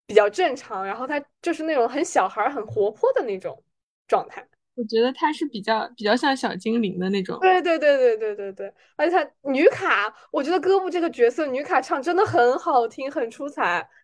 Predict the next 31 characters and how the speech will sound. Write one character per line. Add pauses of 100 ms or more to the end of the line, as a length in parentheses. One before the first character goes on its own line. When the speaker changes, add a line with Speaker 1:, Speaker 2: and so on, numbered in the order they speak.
(120)
Speaker 1:
强
烈
安
利 (260)
李
佳
音
老
师
的
哥
布。 (560)
Speaker 2:
嗯。
好
的， (440)
那 (160)
我
来
讲
一
下
我
第
一
次
看
这
个 (260)
《泛
光
期》